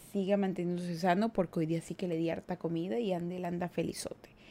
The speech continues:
Pero ya dándole ese preludio del por qué estoy hablando suavecito, porque yo sé que en las suaves conversaciones yo suelo hablar más alto, era, yo antes le bajaba como que un poquito el tono, hoy vamos a retomar esas costumbres de hablar suavecito.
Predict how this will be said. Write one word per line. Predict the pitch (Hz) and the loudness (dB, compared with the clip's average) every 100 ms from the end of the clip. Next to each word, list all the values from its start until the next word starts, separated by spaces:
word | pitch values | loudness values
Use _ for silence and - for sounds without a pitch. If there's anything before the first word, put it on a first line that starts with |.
| - - - - | -20 -20 -14 0
Pero | 214 220 | 4 4
ya | 190 190 262 | 2 4 6
dándole | 302 339 294 277 | 6 6 6 4
ese | - 277 | 2 2
preludio | - 214 175 185 226 214 190 175 | 4 2 4 6 6 4 2 2
del | 175 | 0
por | - 170 | 0 -4
qué | - | -4
estoy | 233 - 262 | -6 0 2
hablando | 208 196 208 | 2 2 0
suavecito, | - 175 156 156 - - - - | -2 -4 -2 -2 -4 -6 -6 -2
porque | - - 160 | -2 0 2
yo | 180 | 2
sé | 202 | 2
que | 226 | 0
en | 208 | 0
las | 170 | 0
suaves | 180 196 | 2 2
conversaciones | 202 190 170 170 185 185 - - - - | 2 0 2 2 2 0 -4 -18 -18 -6
yo | 180 170 | 0 0
suelo | - 165 170 247 247 | 0 4 6 8 6
hablar | 190 185 | 4 2
más | 180 170 175 | 0 -4 -2
alto, | 165 156 156 175 - | 0 0 0 -4 0
era, | 165 165 - | 2 2 0
yo | 165 180 | 0 6
antes | 170 170 180 185 185 - | 6 6 4 0 -2 -2
le | 165 | 0
bajaba | 156 160 165 170 175 | 0 0 2 2 0
como | 170 160 | -2 -4
que | - | -4
un | 170 | -8
poquito | 170 170 - | -6 -4 0
el | 170 | 0
tono, | - 185 170 185 - - - - | 6 6 6 -2 -8 -20 -20 -4
hoy | 165 170 | 2 6
vamos | 170 180 175 | 6 2 0
a | 190 | 2
retomar | 170 180 185 180 165 | 2 0 0 2 0
esas | 175 175 - | 0 -8 -8
costumbres | 185 - 175 170 165 170 | -8 -4 -2 2 2 4
de | 156 | 2
hablar | 156 147 | 2 0
suavecito. | - 160 165 156 - 180 | 0 0 0 -6 -4 -4